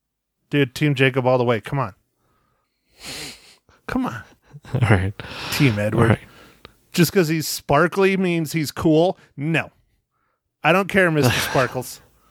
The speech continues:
Speaker 1: You don't look like a vampire. You're not scary. You sparkle. Vampires that sparkle are not scary. Go watch What We Do in the Shadows. Those vampires are awesome. <laughs>
Speaker 2: Yes, they are.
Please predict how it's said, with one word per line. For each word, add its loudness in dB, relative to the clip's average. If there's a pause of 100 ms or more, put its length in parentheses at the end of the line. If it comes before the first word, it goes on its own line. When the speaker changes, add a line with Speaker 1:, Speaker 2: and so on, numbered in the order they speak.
(280)
Speaker 1:
You -6
don't 2
look 2
like 2
a 2
vampire. 6
You're 8
not 2
scary. 2
You -2
sparkle. -4 (300)
Vampires 2
that 2
sparkle 2
are 4
not 0
scary. -12 (800)
Go 0
watch 0
What 0
We 0
Do 2
in 0
the -2
Shadows. -4
Those 0
vampires 2
are 0
awesome. -8 (1120)
<laughs> 2 (120)
Speaker 2:
Yes, 2
they -6
are. -8